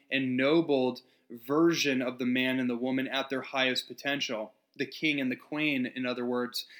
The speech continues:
Um, it's just like the prince and the princess really playing out in all these wounds and all these judgments and all this kind of thing. So what, what the feminism idea is that we could just take that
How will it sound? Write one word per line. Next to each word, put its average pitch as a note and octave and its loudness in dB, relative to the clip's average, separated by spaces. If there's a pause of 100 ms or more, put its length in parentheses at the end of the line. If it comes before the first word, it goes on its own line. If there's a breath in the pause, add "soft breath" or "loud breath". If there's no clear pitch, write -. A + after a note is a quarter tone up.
(300 loud breath)
Um, C3+ 2
it's C3+ -4
just D#3+ 2
like D3 4
the - -2
prince E3 0
and D#3 -2
the C3 0
princess D3 0
really C#3 0
playing C#3 0
out C#3 4
in C#3 0
all C#3 2
these C3+ 0
wounds C3+ -2
and B2+ -2
all C3 2
these C3 0
judgments C3+ 0
and B2 -2 (300 loud breath)
all C3+ 2
this F#3 4
kind F3+ 2
of D#3+ 0
thing. D3 2 (340 loud breath)
So F3+ 2
what, D#3+ 4
what E3 0
the D#3+ 0
feminism G3 4
idea D#3 6
is C#3+ 0
that D#3 6
we D#3+ 4
could D#3+ 2
just - -2
take G3 2
that E3 6